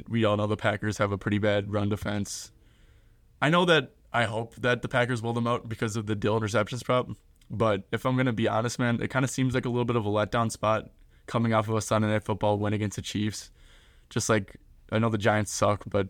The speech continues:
it kinda seems like a bit of a letdown. Just, just going off gut feel. But, yeah, man. Uh, that's about it. If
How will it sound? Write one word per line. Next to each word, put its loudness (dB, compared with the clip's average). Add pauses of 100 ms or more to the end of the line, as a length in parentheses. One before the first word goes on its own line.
(120)
it -16
kinda 0
seems 0
like 2
a 0
bit 0
of -2
a -2
letdown. 0
Just, -4 (1160)
just -4
going 2
off 2
gut 2
feel. 0
But, 0 (500)
yeah, 0
man. 0 (1000)
Uh, -2
that's -2
about 2
it. 0
If -14